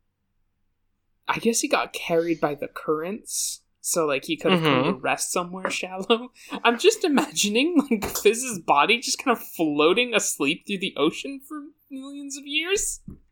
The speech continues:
Speaker 2: Yeah, basically.
Speaker 1: It's like that picture of, of Palpatine that you send me sometimes. <laughs>
Speaker 2: Yeah.
Speaker 1: Same
Speaker 2: Yeah,
Speaker 1: energy.
Speaker 2: he's, like, vibing in the void.
Speaker 1: You're so tired.
Speaker 2: <laughs>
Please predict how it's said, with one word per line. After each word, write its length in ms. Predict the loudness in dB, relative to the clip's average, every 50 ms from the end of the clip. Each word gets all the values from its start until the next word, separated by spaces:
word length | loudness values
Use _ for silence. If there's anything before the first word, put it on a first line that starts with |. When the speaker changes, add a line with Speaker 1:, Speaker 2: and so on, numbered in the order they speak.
| _ _ _ _ _ _ _ _ _ _ _ _ -4
Speaker 2:
Yeah, 460 | 2 4 4 4 4 2 -2 -8 -12 -6 _ 4
basically. 640 | 6 6 6 4 2 0 2 0 0 -2 -6 -6 _
Speaker 1:
It's 200 | 0 2 2 2
like 140 | 2 2 4
that 180 | 4 4 4 4
picture 480 | 2 2 2 2 4 4 6 6 6
of, 160 | 4 4 2
of 200 | -2 -4 -4 -6
Palpatine 720 | -2 0 2 2 2 2 -2 -2 -4 -8 -10 -10 -12 -10
that 160 | -12 -10 -8 -8
you 80 | -6
send 280 | -4 -4 -4 -4 -4 -4
me 100 | -4 -4
sometimes. 880 | -2 0 0 -2 -2 -2 -2 -2 0 0 -2 -2 -2 -4 -4 -6 -8 -12
<laughs> 40 | -16 -20 -20 -4 2
Speaker 2:
Yeah. 480 | 4 6 8 8 10 10 8 8 8 8 8 6 6 4 0 0 0 -6 -4 -4 -2 -4 -4 -4 -8 -8
Speaker 1:
Same 340 | -6 -4 0 4 8 10 12
Speaker 2:
Yeah, 100 | 12 12 12
Speaker 1:
energy. 380 | 12 12 10 8 6 -2 0 4
Speaker 2:
he's, 420 | 6 8 8 10 8 8 6 6
like, 200 | 6 6 6 6
vibing 560 | 6 6 8 10 10 8 8 8 6 4 4
in 120 | 4 2 2
the 80 | 0
void. 480 | 0 2 4 4 6 6 6 6 4 2 0 -2 -2
Speaker 1:
You're 100 | -2 -2
so 260 | -2 -2 0 0 0
tired. 680 | 0 0 0 0 0 0 -2 -4 -4 -4 -4 -6 -10 -14 -18 -18 _ _ _ _ -10
Speaker 2:
<laughs> 1200 | -6 -4 -2 0 2 2 4 6 6 6 6 8 6 6 6 6 6 6 6 4 4 4 2 2